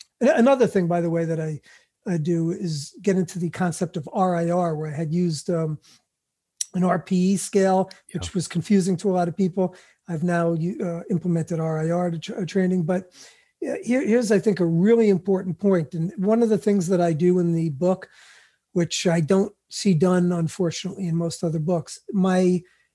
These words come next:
Speaker 1: uh, I provide a general template. Just like research is a, gives us guidelines, this, basically the book gives guidelines. And I, uh, harp on the importance of tweaking the program to individual needs, that this is not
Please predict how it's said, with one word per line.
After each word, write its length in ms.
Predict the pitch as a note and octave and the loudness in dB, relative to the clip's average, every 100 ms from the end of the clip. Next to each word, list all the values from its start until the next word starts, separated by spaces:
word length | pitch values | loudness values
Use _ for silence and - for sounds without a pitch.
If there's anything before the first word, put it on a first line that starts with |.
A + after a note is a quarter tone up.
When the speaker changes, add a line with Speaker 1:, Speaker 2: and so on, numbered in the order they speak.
| _ _ _ | _ _ _
Speaker 1:
uh, 200 | A3+ F#3 - - - B3+ | -2 -2 -4 -10 -8 0
I 100 | B3+ | 0
provide 580 | - B3+ B3+ A#3 A#3 A#3 | 0 2 4 6 4 4
a 160 | G3 E3 | 2 2
general 500 | C3+ F#3+ G#3+ G#3 F#3 | 2 4 4 4 2
template. 420 | G#3 F#3 F3+ C#3+ | 2 2 0 0
Just 240 | A3 A3 | 0 4
like 200 | B3+ - | 2 4
research 600 | G3 G#3 - A3+ A#3 - - | 4 4 4 4 2 -2 0
is 200 | F#3+ E3+ | 0 4
a, 300 | F#3 F3+ E3+ - _ - | 4 4 2 -4 _ -2
gives 200 | F#3 G3 | 2 2
us 120 | D#3 | 2
guidelines, 540 | F#3+ G3 G#3 G#3+ G#3 - | 2 4 4 4 2 -4
this, 400 | G#3 A#3 - - A#3+ | -4 -4 -6 -4 -2
basically 320 | B3+ - A#3+ | -2 -2 -2
the 80 | D#3+ | 0
book 240 | B3 B3 | -2 -4
gives 220 | A#3+ E3+ | -4 -2
guidelines. 640 | F3 F#3+ A#3+ F3+ D3+ D3+ - - - _ | 0 2 2 2 -2 -4 -8 -16 -20 _
And 140 | F#3+ F#3 | 2 4
I, 340 | F3+ F3 G3 - - | 4 2 0 -8 -12
uh, 240 | C4+ F3+ F#3 | -10 -8 -10
harp 420 | - - B3 B3+ G3+ | -8 2 4 4 2
on 240 | F#3 F3 | 2 2
the 100 | E3+ | 0
importance 640 | E3 - G#3+ G#3+ F3+ D#3 | -2 -2 0 0 -2 -6
of 240 | - F3+ - | -6 -8 -8
tweaking 640 | - A#3+ A3+ F#3+ D#3 D3+ - _ _ _ _ | -2 0 0 0 0 -4 -10 _ _ _ _
the 320 | F3+ F3+ E3+ | -2 0 0
program 500 | - G3 F3+ F3+ E3+ | 0 0 2 2 0
to 280 | E3 A3 G3 | 0 0 2
individual 520 | F3+ E3 F3+ E3+ E3+ | 4 2 2 0 -2
needs, 340 | E3 E3+ C#3+ A#2+ | 0 -2 -4 -10
that 160 | C#3+ | -8
this 180 | F3+ - | -8 -6
is 140 | E3 | -4
not 380 | F#3 F3+ F3+ G3+ | -2 0 0 -4